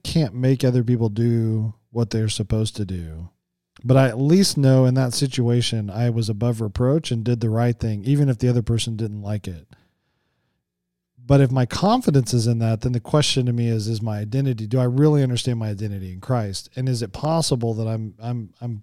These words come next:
buying into a salvation by works? 'Cause Peter very much is not, he's not saying our confidence is in our works,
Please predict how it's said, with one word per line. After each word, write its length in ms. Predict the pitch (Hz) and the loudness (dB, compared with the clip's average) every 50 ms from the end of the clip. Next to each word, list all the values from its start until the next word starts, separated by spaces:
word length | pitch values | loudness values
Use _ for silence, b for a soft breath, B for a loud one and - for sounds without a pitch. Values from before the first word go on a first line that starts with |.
| _ _ | _ _
buying 340 | 117 123 123 127 123 123 | -4 -2 0 0 0 0
into 180 | 120 113 107 104 | -2 -4 -6 -6
a 60 | 101 101 | -8 -6
salvation 500 | - 117 113 101 107 107 101 - 107 101 | -6 -6 -6 -6 -6 -8 -8 -8 -10 -10
by 100 | 92 90 | -10 -12
works? 440 | 90 92 87 80 - _ - - - _ _ _ _ _ _ _ _ _ | -12 -12 -14 -14 -16 _ -20 -20 -20 _ _ _ _ _ _ _ _ _
'Cause 140 | - 143 123 | -4 -4 -2
Peter 340 | - - 185 247 254 208 151 | 2 4 4 6 6 6 6
very 300 | 117 123 147 170 175 160 | 6 6 6 6 6 6
much 420 | 143 135 127 117 98 - - - - _ _ _ _ _ _ _ _ _ _ _ _ | 6 4 2 0 -2 -4 -10 -14 -16 _ _ _ _ _ _ _ _ _ _ _ _
is 160 | 123 117 98 | -8 -6 -4
not, 360 | 127 135 135 135 127 117 - _ _ _ _ _ _ _ _ _ _ _ _ _ _ | -2 -2 0 0 -2 -4 -6 _ _ _ _ _ _ _ _ _ _ _ _ _ _
he's 220 | _ - 170 170 185 | _ -2 0 2 4
not 180 | 175 147 117 | 4 4 2
saying 260 | - - 156 151 139 | 2 0 2 2 2
our 120 | 123 113 110 | 0 -2 -2
confidence 500 | - 139 135 131 117 131 120 113 101 98 | 0 0 0 0 0 -2 -4 -4 -6 -6
is 140 | 110 107 110 | -6 -4 -6
in 100 | 117 104 | -6 -6
our 140 | 98 92 | -6 -6
works, 500 | 95 110 127 113 95 85 _ - - - | -4 -2 -2 -2 -4 -6 _ -16 -16 -16